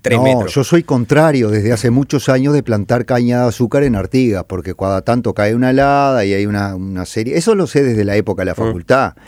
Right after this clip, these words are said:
Speaker 1: Claro.
Speaker 2: pero yerba mate en el Uruguay, hay un po-, un árbol que tiene ya veinte metros y nosotros plantamos, a raíz de que un compañero se le ocurrió, y tenemos árboles acá en el departamento de Montevideo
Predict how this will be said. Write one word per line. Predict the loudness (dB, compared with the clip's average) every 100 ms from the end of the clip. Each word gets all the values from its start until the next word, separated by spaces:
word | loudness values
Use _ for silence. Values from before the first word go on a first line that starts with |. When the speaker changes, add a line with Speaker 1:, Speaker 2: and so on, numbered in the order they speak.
| -12
Speaker 1:
Claro. | -8 -6
Speaker 2:
pero | -4
yerba | 0 2 2 2
mate | 2 0 -2 -2
en | -2
el | 0
Uruguay, | 2 2 2 2 0
hay | 0 2
un | 0
po-, | 0 -2
un | 0 0
árbol | 2 0 -2 -6
que | -6
tiene | -6 -6
ya | -4 -4
veinte | -4 -4 -4
metros | -2 -4 -6 -10
y | -10
nosotros | -8 -8 -6 -6
plantamos, | -2 -2 0 -2 -2 -4 -10 _ _ _ _ _
a | -14
raíz | -4 -2
de | -2
que | -2
un | -6
compañero | -8 -8 -8 -8 -8
se | -8
le | -10
ocurrió, | -10 -8 -4 -4 -6
y |
tenemos | -8 -8 -8 -8 -8
árboles | -6 -6 -8
acá | -10 -4 -2
en | -2
el |
departamento | -6 -8 -10 -8 -10 -10
de | -10
Montevideo | -8 -4 -4 -4 -4 -6 -10